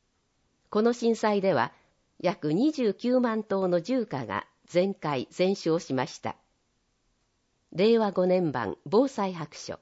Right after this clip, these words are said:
特集一、関東大震災と日本の災害対策。令和五年六月公表。茨城県内では、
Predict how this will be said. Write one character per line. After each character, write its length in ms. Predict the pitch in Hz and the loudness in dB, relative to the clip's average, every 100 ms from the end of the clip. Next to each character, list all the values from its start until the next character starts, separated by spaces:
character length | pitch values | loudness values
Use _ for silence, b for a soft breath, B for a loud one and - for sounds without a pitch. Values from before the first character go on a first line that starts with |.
| _ _ _ _ _ - | _ _ _ _ _ -6
特 180 | 165 | -6
集 320 | - - 208 175 | -6 -6 -4 -4
一、 400 | 147 - 123 _ _ _ _ _ _ | -6 -12 -14 _ _ _ _ _ _
関 220 | - 294 311 | -4 -2 0
東 240 | 190 156 | 0 2
大 200 | 156 202 | 2 -2
震 260 | - 202 185 | -2 -4 -2
災 240 | 139 123 | -4 -6
と 180 | - 120 | -4 -4
日 160 | 143 | -2
本 260 | 165 - 226 | -2 0 0
の 80 | 139 | -2
災 280 | - 180 185 | -2 -2 0
害 180 | 170 | -2
対 240 | 165 139 117 | -4 -6 -8
策。 400 | - - - - _ _ _ _ _ _ _ _ _ _ | -12 -16 -16 -20 _ _ _ _ _ _ _ _ _ _
令 260 | 160 208 226 | 0 2 2
和 120 | 208 | 0
五 160 | 175 175 | 0 0
年 240 | 151 143 | 0 -2
六 240 | 151 160 247 | -4 -2 -2
月 220 | 226 - | -2 -8
公 200 | - 143 | -4 -4
表。 460 | 156 123 92 - _ _ _ _ _ _ _ _ _ _ _ _ _ _ _ _ _ _ _ | -4 -6 -6 -6 _ _ _ _ _ _ _ _ _ _ _ _ _ _ _ _ _ _ _
茨 320 | 180 220 311 330 | 0 2 2 -4
城 160 | - | -2
県 220 | 269 269 220 | 2 4 4
内 200 | 135 113 | 0 0
で 140 | 110 | 0
は、 180 | 98 | -2